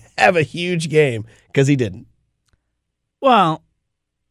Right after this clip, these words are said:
Speaker 2: I don't think you owe them an apology for that. Like, what, did somebody start Will Fuller because they listened to this podcast? You should have
Speaker 1: No.
Speaker 2: been paying attention to his active status.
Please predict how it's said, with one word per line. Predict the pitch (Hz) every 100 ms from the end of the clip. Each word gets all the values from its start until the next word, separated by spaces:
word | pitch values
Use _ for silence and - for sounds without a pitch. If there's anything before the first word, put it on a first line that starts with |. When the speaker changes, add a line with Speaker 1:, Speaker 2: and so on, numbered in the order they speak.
| _ -
Speaker 2:
I | 226 214 196
don't | 160
think | 147 127
you | 123 123
owe | 107 120 123
them | 120 113 117
an |
apology | 101 - 120 135 113 - 104
for | - 107
that. | 98 110
Like, | 101 120
what, | 147 147
did | 131
somebody | - 135 131 117
start | - - 156 147 -
Will | 147 156
Fuller | 143 139 143 160 170
because | 151 147 139 123
they | 131
listened | 143 135 135
to |
this | 135 127
podcast? | 143 139 147 170 185 180
You | -
should | 415
have | 196
Speaker 1:
No. | 165
Speaker 2:
been |
paying | 156 160 165
attention | 165 170 165 165
to | 175
his | 170 165
active | 185 208 - 143
status. | - 117 101 -